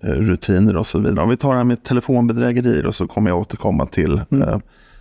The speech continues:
Speaker 1: till bankernas åtgärdspaket, för det blir nästa steg. Om man tittar på modus för telefonbedrägerier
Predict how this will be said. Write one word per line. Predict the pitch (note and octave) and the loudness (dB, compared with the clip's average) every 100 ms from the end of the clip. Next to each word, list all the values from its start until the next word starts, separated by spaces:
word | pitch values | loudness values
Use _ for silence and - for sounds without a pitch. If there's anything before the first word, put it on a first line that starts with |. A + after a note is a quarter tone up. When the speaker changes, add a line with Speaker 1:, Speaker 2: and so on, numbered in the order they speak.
| _ - | _ -8
Speaker 1:
till | - F#2+ | 0 0
bankernas | G2+ E2 - E2 - - | 2 0 0 0 0 -4
åtgärdspaket, | - F2+ - D#2 - F#2+ F#2+ - | -2 -2 -2 -2 -2 0 0 0
för | - | -4
det | - | -2
blir | - D#2+ C#2+ | -2 -2 -2
nästa | - F2 - - | -2 -2 -2 -6
steg. | - A2 G#2+ A2 - - _ - - | -2 -2 0 -4 -8 -20 _ -16 -2
Om | |
man | A#2+ A#2+ | -2 0
tittar | C#3+ C#3 | 0 -2
på | C#3 - A#2+ | -6 0 2
modus | A#2+ D#3+ D#3 B2 G#2 - | 4 4 2 2 0 -2
för | F#2 | -6
telefonbedrägerier | - F#2+ F#2 F2 C#2+ D2+ D2 E2+ D2 C2+ D2+ | -2 -4 -2 -2 0 0 0 0 0 0 -2